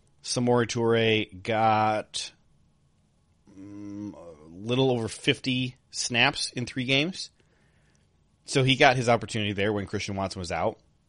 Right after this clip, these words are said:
He didn't perform. It was not good. And his wide receiver coach said, "All right, that's it. We'll try again next year."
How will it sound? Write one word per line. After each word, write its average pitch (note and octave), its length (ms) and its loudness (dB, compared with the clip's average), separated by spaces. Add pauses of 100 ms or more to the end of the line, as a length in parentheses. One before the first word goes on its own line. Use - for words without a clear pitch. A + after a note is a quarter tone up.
(280)
He G#2+ 140 -6
didn't G#2+ 340 -4 (100)
perform. G2 600 -8 (1160)
It B2 80 -6
was G2 160 -4
not F#2+ 280 -6
good. F#2 380 -8 (680)
And G2+ 200 0
his F#2+ 140 -8
wide G#2 160 0
receiver G2 460 -6
coach F#2+ 300 -8
said, F#2 340 -6 (160)
"All D3+ 60 -4
right, D3+ 160 -4
that's C#3+ 180 -4
it. - 280 -2 (340)
We'll - 120 -20
try A#2+ 140 2
again G#2 160 0
next F#2 220 -6
year." F#2 180 -6